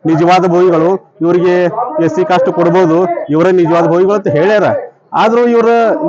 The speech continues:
ಅದ್ಯಾಕೆ ವರದಿ ಮಾಡ್ವಾರು? ಅದು ವರದಿ ಮಾಡ್ರಿ, ಒಂದನೇದ. ಎರಡನೇದ, ನೀವು ಪ್ರತಿ ತಹಸೀಲ್ದಾರ್ ಆಫೀಸ್ ಕೊಟ್ಟ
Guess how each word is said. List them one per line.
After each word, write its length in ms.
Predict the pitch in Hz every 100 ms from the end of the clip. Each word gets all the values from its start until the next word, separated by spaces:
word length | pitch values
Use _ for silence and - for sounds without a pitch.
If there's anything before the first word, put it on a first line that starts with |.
| 339
ಅದ್ಯಾಕೆ 420 | 185 190 220 220 214
ವರದಿ 200 | 185 190
ಮಾಡ್ವಾರು? 440 | 180 165 147 135 123 - - - 262 -
ಅದು 180 | 180 190
ವರದಿ 260 | 170 160 202
ಮಾಡ್ರಿ, 340 | 175 147 139
ಒಂದನೇದ. 580 | 135 139 156 127 120 120 220 262 302 294 -
ಎರಡನೇದ, 460 | 143 160 180 214 202 202 196 175
ನೀವು 320 | 135 180 190
ಪ್ರತಿ 340 | 170 165 202 196
ತಹಸೀಲ್ದಾರ್ 420 | 180 180 180 170
ಆಫೀಸ್ 260 | 151 175 170
ಕೊಟ್ಟ 200 | 160